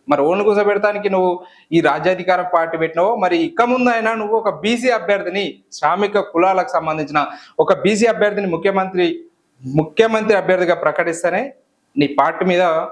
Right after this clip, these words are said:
బీసీలకు విశ్వాసం ఉంటుందని మాత్రం బరాబర్ చెప్పగలం. అంటే ఎందుకంటే తెలంగాణలో ఖచ్చితంగా ప్రశ్నించే తత్వం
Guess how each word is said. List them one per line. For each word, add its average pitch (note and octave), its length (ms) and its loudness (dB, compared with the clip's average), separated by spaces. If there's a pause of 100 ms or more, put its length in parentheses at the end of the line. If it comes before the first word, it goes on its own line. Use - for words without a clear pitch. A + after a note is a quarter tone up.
(160)
బీసీలకు D#3+ 460 0
విశ్వాసం E3 520 0
ఉంటుందని C#3+ 300 0
మాత్రం C#3+ 400 -2 (560)
బరాబర్ D3+ 460 0
చెప్పగలం. A2 400 -2 (720)
అంటే E3+ 220 2
ఎందుకంటే G3 420 0
తెలంగాణలో G3 840 0 (500)
ఖచ్చితంగా A3+ 680 0
ప్రశ్నించే A3 640 -2
తత్వం G3 540 -2